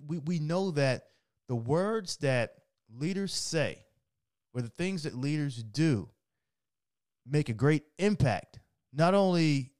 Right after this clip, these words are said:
in this country, but around the world. You know, we're, we're in a place now where we're, we're, we're facing a, a serious pandemic in this country with the covid nineteen.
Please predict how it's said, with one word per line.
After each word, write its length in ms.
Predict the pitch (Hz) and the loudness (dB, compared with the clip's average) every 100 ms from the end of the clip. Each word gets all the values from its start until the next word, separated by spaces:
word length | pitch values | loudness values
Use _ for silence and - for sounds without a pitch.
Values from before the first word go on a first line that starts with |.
| - | -4
in 120 | 135 | -2
this 140 | 131 | -2
country, 540 | - - 240 - 123 110 _ _ | -4 -2 -2 -2 -4 -4 _ _
but 120 | - 160 | 0 4
around 220 | 156 151 | 4 4
the 80 | 160 | 6
world. 260 | 190 - _ _ _ _ _ _ _ _ - | 4 2 _ _ _ _ _ _ _ _ -4
You 100 | 165 | 0
know, 140 | 117 | 2
we're, 340 | 117 185 202 180 | 2 0 0 -2
we're 180 | 160 190 | -4 -4
in 80 | |
a 40 | 147 | -2
place 340 | - 170 147 | -2 -2 -4
now 260 | 160 190 175 | -6 -4 -4
where 140 | 135 | -2
we're, 260 | 131 151 151 _ _ 156 | -2 -2 -2 _ _ -10
we're, 140 | 160 - | -10 -8
we're 120 | 156 | -12
facing 520 | - 190 185 - 156 | -6 -4 -4 -4 -4
a, 300 | 139 131 117 110 _ _ _ _ _ | -2 -2 -4 -8 _ _ _ _ _
a 100 | 127 | -8
serious 840 | 131 - - 220 226 160 123 - - _ | -4 -4 -4 -2 0 0 -2 -6 -12 _
pandemic 600 | - 175 156 127 185 180 139 | -8 -4 -4 -2 -2 -2 -4
in 80 | |
this 120 | 120 - | -6 -6
country 400 | 226 233 - - _ _ _ _ _ - | -6 -8 -10 -16 _ _ _ _ _ -12
with 100 | 135 | -8
the 60 | |
covid 280 | - 170 143 | 0 0 0
nineteen. 440 | 135 139 - 233 | -2 -4 -4 -8